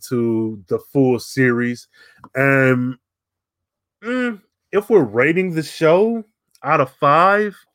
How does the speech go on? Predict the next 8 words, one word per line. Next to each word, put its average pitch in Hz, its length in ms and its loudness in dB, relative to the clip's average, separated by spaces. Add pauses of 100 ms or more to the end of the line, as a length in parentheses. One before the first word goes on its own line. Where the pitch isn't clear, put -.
(180)
uh, 214 600 -4 (800)
<coughs> - 520 -6
I'm 208 400 -8
not 180 240 -14
sure. 202 400 -2
Maybe, 160 320 -4
like, 151 420 -2 (1400)
for, 160 960 4